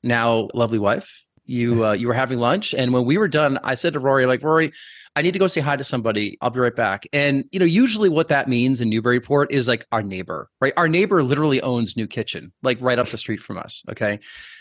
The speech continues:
We know people in town, like, you bump into people all the time. You don't bump into people like yourself who don't live here and just happen to be passing through. So,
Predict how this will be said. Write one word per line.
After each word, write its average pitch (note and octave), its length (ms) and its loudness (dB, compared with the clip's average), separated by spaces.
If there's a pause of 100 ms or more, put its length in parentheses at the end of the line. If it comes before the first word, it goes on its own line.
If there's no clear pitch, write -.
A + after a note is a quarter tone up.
(120)
We F#3+ 200 4
know G#3+ 120 6
people F#3 320 2
in C#3+ 80 4
town, B2+ 360 0
like, A#2+ 200 0
you B2+ 60 -2
bump C3+ 220 -2
into C3 80 0
people B2+ 220 0
all G#2+ 160 2
the G#2+ 60 -2
time. G#2+ 300 -2
You A#2 80 -2
don't D3+ 260 2
bump C#3+ 200 -2
into B2+ 240 0
people A2+ 480 -2
like G2+ 260 -2
yourself A#2+ 580 -2
who B2+ 280 0
don't B2 220 0
live F3 200 2
here A#2 580 2
and A#2 280 0
just A2+ 160 -8
happen A2+ 220 -2
to G#2 60 -2
be - 20 -18
passing G2+ 360 -4
through. F#2+ 340 -8
So, F#2+ 420 -6